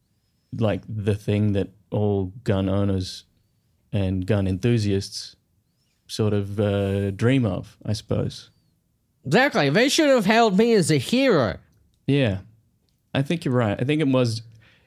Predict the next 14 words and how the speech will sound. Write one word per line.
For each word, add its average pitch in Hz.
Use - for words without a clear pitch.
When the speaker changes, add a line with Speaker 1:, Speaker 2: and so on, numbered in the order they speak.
Speaker 1:
I 127
mean, 131
it 123
was 120
seen 139
as 107
kind 107
of 95
an 110
act 107
of 98
terrorism, 104
but, 110
like, 123